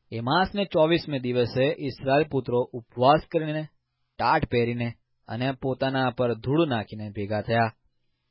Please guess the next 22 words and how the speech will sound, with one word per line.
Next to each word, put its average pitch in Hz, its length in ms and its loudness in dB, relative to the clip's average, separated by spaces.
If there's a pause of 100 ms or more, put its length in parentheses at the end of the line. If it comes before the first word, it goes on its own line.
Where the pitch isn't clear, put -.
(160)
ઇસ્રાયેલના 139 680 2
સંતાન 135 720 -2 (460)
સર્વ 139 280 4
પરદેશીઓથી 143 800 0
જુદા 127 320 4
થયા. 113 260 2 (680)
તેઓએ 131 300 2
ઊભા 123 420 2
રહીને 131 360 2 (320)
પોતાના 123 400 -2
પાપ 135 400 2 (380)
તથા 117 100 0
પોતાના 120 440 -2
પિતૃના 131 540 -4
અન્યાય 117 560 -2 (400)
કબૂલ 117 260 -4
કર્યા. 117 380 0 (840)
તેઓએ 165 300 8
પોતાની 156 480 0
જગ્યાએ 127 420 2
ઊભા 123 260 4
રહીને 117 400 0